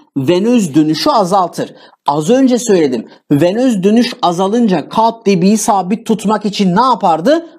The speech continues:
Atım sayısını arttırırdı. Ne oldu? Nitrat hem ventrikül atım sayısını arttırarak hem de refleks taşikardi ile kanı periferde gölleyip refleks taşikardi ile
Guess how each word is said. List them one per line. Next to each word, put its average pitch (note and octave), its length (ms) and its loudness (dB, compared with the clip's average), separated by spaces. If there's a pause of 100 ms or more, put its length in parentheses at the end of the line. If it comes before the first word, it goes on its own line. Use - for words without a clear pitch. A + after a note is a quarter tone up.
(140)
Atım A3+ 360 -2
sayısını G3 560 -2
arttırırdı. D#3+ 680 -2 (260)
Ne C#3+ 180 4
oldu? A3+ 720 2 (300)
Nitrat G3 580 0 (200)
hem A3+ 380 -2
ventrikül G3 440 0
atım G3 260 -2
sayısını F#3 480 0
arttırarak D#3 560 0 (380)
hem A3+ 380 -4
de D#3 100 -4
refleks F#3 640 -2
taşikardi F3 680 -2
ile E3+ 560 0 (280)
kanı G3+ 280 -2
periferde G3 520 -2
gölleyip D#3 520 -2
refleks G#3 460 -2
taşikardi D3+ 600 -2
ile A#3 340 2